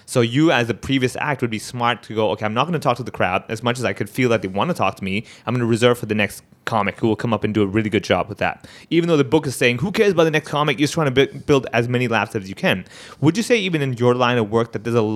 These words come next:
lot of the textbook on paper, this situation, if I read it, I'm like, "You should have done that." You're like, if you were there, you would see it's a completely si-, different situation 'cause the textbook doesn't really tell you the tone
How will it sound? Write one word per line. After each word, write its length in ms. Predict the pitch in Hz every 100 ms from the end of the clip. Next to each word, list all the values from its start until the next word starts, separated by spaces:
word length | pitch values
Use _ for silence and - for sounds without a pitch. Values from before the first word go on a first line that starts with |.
| 110
lot 180 | 131 165
of 200 | 127 - - - _ _ _ 127
the 60 |
textbook 680 | 127 - 185 - 147 135 -
on 180 | 107 147
paper, 440 | - 139 135 131
this 220 | 113 151
situation, 480 | 170 143 147 139 131
if 100 | 120
I 80 | 127
read 260 | 120 117 135
it, 100 | 117
I'm 100 | 113
like, 120 | 110
"You 60 | 113
should 140 | 120
have 100 | 110
done 200 | 107 101
that." 240 | 107 95 -
You're 100 | 104
like, 160 | 95 _ - -
if 120 | -
you 80 | 120
were 120 | 113
there, 520 | 92 101 104 117 139 _ _ _
you 80 | 117
would 100 | 113
see 120 | -
it's 120 | 113 -
a 20 |
completely 280 | 107 117 110
si-, 160 | - -
different 260 | 107 113 -
situation 560 | - 110 104 - 113
'cause 140 | 113 104
the 80 |
textbook 440 | 101 127 - 127 -
doesn't 220 | 107 107
really 100 | 101
tell 220 | - 107
you 80 | 104
the 80 | 98
tone 420 | - 113 110